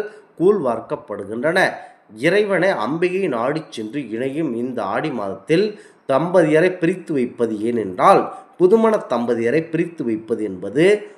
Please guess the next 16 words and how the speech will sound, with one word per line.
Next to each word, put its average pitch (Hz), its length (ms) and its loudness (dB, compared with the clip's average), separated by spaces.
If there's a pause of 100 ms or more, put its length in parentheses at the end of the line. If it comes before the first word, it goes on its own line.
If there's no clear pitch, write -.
(160)
அவர்கள் 196 440 8
ஒன்று 180 340 -2
சேரக்கூடாது 135 760 -2
என்பதற்காக 107 760 -4
அல்ல, 95 240 -4 (540)
காலமெல்லாம் 165 880 4
அவர்கள் 120 400 -2
இணை 147 260 -2
பிரியாமல் 117 760 -2
மகிழ்ச்சியோடும் 123 1000 -4 (400)
வாழ்வதற்கான 135 720 0 (120)
பாடத்தை 160 480 -4
கற்றுக்கொள்வதே 117 880 -2 (400)
என்பதாகும். 143 840 0 (1000)
தமிழகத்தில் 185 760 -2
உள்ள 90 220 -8